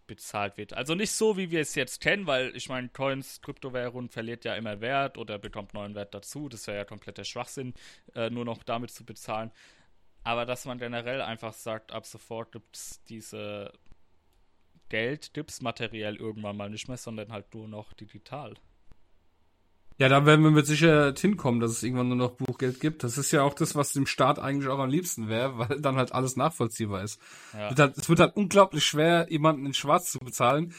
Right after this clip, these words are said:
Speaker 2: Und da kommen wir wieder zu dem Thema, dass vielleicht der Tauschhandel wieder attraktiv wird in dieser Zeit,
Speaker 1: Ja.
Speaker 2: weil du dann eben mit dem Geld sonst nicht mehr weit kommst. Aber s-, ich bezweifle, dass es nur diese eine Kryptowährung geben wird, die staatlich kontrollierte.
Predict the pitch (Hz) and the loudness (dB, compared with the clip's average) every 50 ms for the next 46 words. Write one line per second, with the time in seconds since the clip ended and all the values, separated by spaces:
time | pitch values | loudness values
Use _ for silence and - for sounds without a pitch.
0 | - - - _ - 113 117 - - - 185 190 202 180 175 180 180 170 - - | -18 -20 -20 _ -4 -2 -2 0 4 6 6 8 8 8 8 8 6 6 4 0
1 | 147 143 127 - 165 175 175 175 165 160 135 135 - - - 127 123 123 - - | -2 -2 0 4 6 6 8 8 8 8 6 4 0 0 0 2 2 2 2 0
2 | 110 - - 165 196 196 - 156 131 117 117 117 113 117 - 95 - - - 117 | -2 2 4 4 6 6 4 2 0 0 0 -2 0 0 2 0 0 0 0 -2
3 | 110 - - 127 117 - - 127 139 160 165 - - 123 120 117 117 120 113 - | 0 0 -2 -4 -4 -2 -2 -2 -2 -2 -2 -2 -4 -2 -2 0 0 -2 -2 -2
4 | - 120 123 110 104 104 110 - - - - - _ _ - 120 123 127 131 131 | 0 0 0 0 -2 -4 -8 -12 -18 -20 -20 -20 _ _ 0 2 4 4 4 4
5 | 131 131 131 127 127 131 127 131 131 139 143 135 143 147 147 143 139 135 139 131 | 2 2 0 0 0 -2 0 0 2 2 2 2 0 0 0 0 -2 -2 -2 -2
6 | 131 131 135 151 160 135 131 135 - - 143 123 127 127 123 - - 185 175 - | 0 0 -2 0 -2 -4 -4 -4 -2 -2 0 2 2 0 0 0 -2 -2 -2 -2
7 | - - - - - - _ _ _ - - 185 - - 139 139 143 - - _ | -4 -8 -14 -18 -20 -20 _ _ _ 2 4 4 6 6 6 6 6 4 0 _
8 | _ - - - _ _ _ - - _ _ - - - _ _ _ _ _ _ | _ -20 -20 -20 _ _ _ -20 -20 _ _ -20 -20 -20 _ _ _ _ _ _
9 | _ - - - - - - - - - - - - - - - - _ _ _ | _ -2 0 0 2 2 2 2 0 0 -2 -2 -2 0 -2 -2 -2 _ _ _
10 | _ _ - 160 151 - - - 151 165 233 - - - 220 226 220 190 185 165 | _ _ -6 -4 -2 0 2 8 10 10 10 8 6 6 4 4 6 6 4 4
11 | 175 175 165 - 180 190 202 175 185 170 160 156 - 151 170 190 185 180 - 175 | 4 2 0 2 2 2 2 0 0 0 0 2 4 4 4 4 4 4 6 4
12 | 180 180 - 175 147 139 151 156 151 156 151 139 135 127 170 196 165 135 131 123 | 4 4 4 0 4 4 4 4 4 4 0 0 0 -2 -2 -2 -2 -4 -6 -6
13 | - 127 107 - 127 120 117 - 123 - - 135 123 113 - 120 113 113 120 123 | -6 -6 -2 0 2 2 2 0 -4 -4 -2 -2 -2 -2 -2 -2 0 0 0 0
14 | - 131 | 0 -4